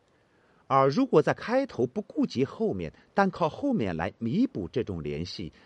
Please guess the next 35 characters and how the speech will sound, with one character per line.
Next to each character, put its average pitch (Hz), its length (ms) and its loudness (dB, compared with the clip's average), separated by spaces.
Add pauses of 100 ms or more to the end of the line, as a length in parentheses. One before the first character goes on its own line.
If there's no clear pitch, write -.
肯 85 300 -8
定 123 200 -4
会 90 300 -2 (220)
分 143 340 -4
外 135 220 -6
显 - 260 -14
得 80 120 -10
吃 - 340 -8
力。 208 180 -8 (1120)
现 120 180 2
在 95 220 0 (180)
头 135 280 0
一 117 120 0
句 101 300 -2 (180)
着 120 200 2
一 127 100 2
个 113 220 0
“愁” 76 420 -8
字， 135 180 -8 (300)
便 127 180 2
为 110 120 4
下 180 320 -4
面 78 120 -12 (200)
做 87 160 -4
了 65 200 -12
张 113 280 -6
本。 65 160 -12 (560)
第 180 100 2
二 208 260 2
句 110 220 -4 (160)
写 117 220 0
沧 170 340 0
江 156 240 0
夜 214 300 0
流， 80 240 -2